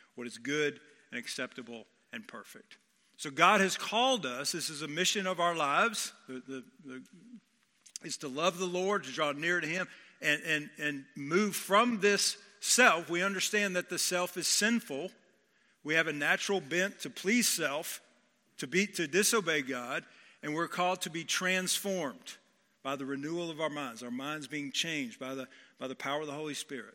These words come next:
by the Word of God. Okay? So this is what we're called to do. We're called to grow closer to the Lord.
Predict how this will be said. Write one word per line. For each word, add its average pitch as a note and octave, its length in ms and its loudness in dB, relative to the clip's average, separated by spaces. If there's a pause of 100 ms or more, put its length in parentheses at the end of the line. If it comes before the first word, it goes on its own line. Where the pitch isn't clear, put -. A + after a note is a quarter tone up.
(120)
by C3+ 160 -6
the D3 80 -8
Word C#3+ 240 -4
of A#2+ 80 -10
God. G#2+ 380 -10 (640)
Okay? D#3+ 300 2 (300)
So D3 140 -6
this F#3 200 2
is F3+ 140 -2
what F#3+ 160 0
we're F3+ 80 -4
called E3+ 380 0
to F3+ 100 -8
do. F3+ 240 2 (100)
We're D3+ 100 -8
called E3+ 340 -2
to D3 80 -4
grow F3 460 2 (320)
closer F#3+ 420 2
to G3+ 180 -4
the F#3 80 -4
Lord. F#3+ 500 -2